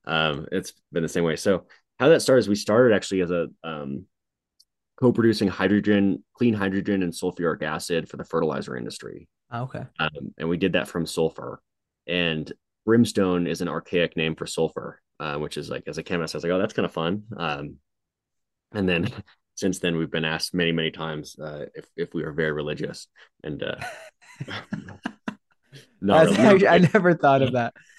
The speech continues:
Speaker 1: Yeah.
Speaker 2: Um, but I
Speaker 1: But,
Speaker 2: just
Speaker 1: uh,
Speaker 2: think it's, it's a great name, but I'm just curious, do
Speaker 1: Yeah.
Speaker 2: a lot of other chemists give you, like, give you flack for it? Like, "Hey, that doesn't make any sense now based on what you're doing"? <laughs>
Speaker 1: No.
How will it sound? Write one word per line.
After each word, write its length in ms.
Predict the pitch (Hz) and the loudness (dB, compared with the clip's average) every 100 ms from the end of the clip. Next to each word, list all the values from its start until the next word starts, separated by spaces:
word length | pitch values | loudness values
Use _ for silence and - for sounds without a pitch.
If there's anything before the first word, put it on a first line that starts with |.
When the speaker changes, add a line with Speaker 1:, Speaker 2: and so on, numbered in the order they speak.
| - | 0
Speaker 1:
Yeah. 200 | 113 95 | 2 4
Speaker 2:
Um, 800 | 127 131 127 127 131 131 135 - | 6 6 6 4 2 0 -4 -4
but 160 | 139 170 | 4 8
I 120 | 175 | 8
Speaker 1:
But, 40 | |
Speaker 2:
just 100 | 190 | 8
Speaker 1:
uh, 40 | 185 | 6
Speaker 2:
think 140 | 202 | 4
it's, 100 | 175 | 2
it's 180 | 165 - | 0 -4
a 60 | 156 | -2
great 240 | 160 156 | 0 2
name, 180 | 151 143 | 2 2
but 100 | 143 | 2
I'm 160 | 151 | 2
just 200 | 156 139 | 0 -6
curious, 320 | - 151 139 127 | -6 -4 -2 -2
do 120 | 143 | -2
Speaker 1:
Yeah. 60 | |
Speaker 2:
a 40 | 139 | 0
lot 180 | 139 135 | 0 0
of 80 | |
other 220 | 123 127 123 | -2 -4 -4
chemists 460 | - 120 127 127 | -6 -6 -4 -6
give 200 | - 120 | -4 -2
you, 240 | 123 117 - | -2 -2 -4
like, 260 | 113 117 - | -6 -8 -8
give 140 | 127 123 | -4 -2
you 80 | 120 | -2
flack 320 | - 120 123 | 0 0 0
for 140 | 127 | -2
it? 40 | 117 | 0
Like, 160 | 113 | -2
"Hey, 140 | 127 120 | -2 -4
that 140 | 123 | -2
doesn't 180 | 127 127 | -4 -2
make 100 | 123 | -2
any 160 | 123 117 | -2 -4
sense 300 | - 113 127 | -4 -6 -4
now 260 | 143 147 | -2 -2
based 420 | 135 131 135 127 127 | -4 -6 -4 -2 -2
on 60 | |
what 120 | 120 | -2
you're 60 | 120 | -2
doing"? 260 | 120 131 - | -2 -2 -2
<laughs> 60 | 135 - - _ _ - _ _ - | -6 -10 -20 _ _ -20 _ _ -4
Speaker 1:
No. 400 | 95 80 71 - | -2 -2 -4 -8